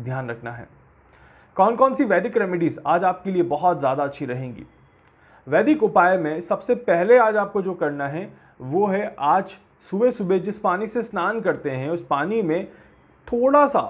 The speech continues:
मस्टर्ड ऑयल, सरसों का तेल मिला दीजिए और स्नान कर लीजिएगा। ये आपके लिए बहुत, बहुत ज़्यादा अच्छा रहेगा। आज के दिन में सुबह उठने के पश्चात, नहाने के पश्चात सूर्यदेव को जल ज़रूर अर्पित करें।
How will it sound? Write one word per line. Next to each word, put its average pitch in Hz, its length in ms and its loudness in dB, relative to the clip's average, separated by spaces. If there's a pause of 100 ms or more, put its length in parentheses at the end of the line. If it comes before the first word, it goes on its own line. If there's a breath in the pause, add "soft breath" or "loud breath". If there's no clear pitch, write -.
(180)
मस्टर्ड 214 500 2
ऑयल, 143 200 2
सरसों 185 380 -4
का 214 120 2
तेल 170 260 0
मिला 143 340 0
दीजिए 175 300 -4
और 196 80 -4
स्नान 143 360 -6
कर 147 140 -2
लीजिएगा। 151 460 -4 (120)
ये 135 140 -4
आपके 143 280 0
लिए 151 260 -2
बहुत, 151 400 0
बहुत 156 340 0
ज़्यादा 147 200 -2
अच्छा 135 220 -6
रहेगा। 120 380 -8 (1000 loud breath)
आज 202 240 4
के 269 100 -2
दिन 247 160 -2
में 156 260 -10
सुबह 190 280 -4
उठने 220 340 -4
के 220 140 -6
पश्चात, 170 540 -2
नहाने 170 260 -4
के 180 140 -4
पश्चात 156 440 -4
सूर्यदेव 170 480 2
को 185 120 0
जल 160 300 2 (180)
ज़रूर 143 380 2
अर्पित 143 280 -2
करें। 110 240 -8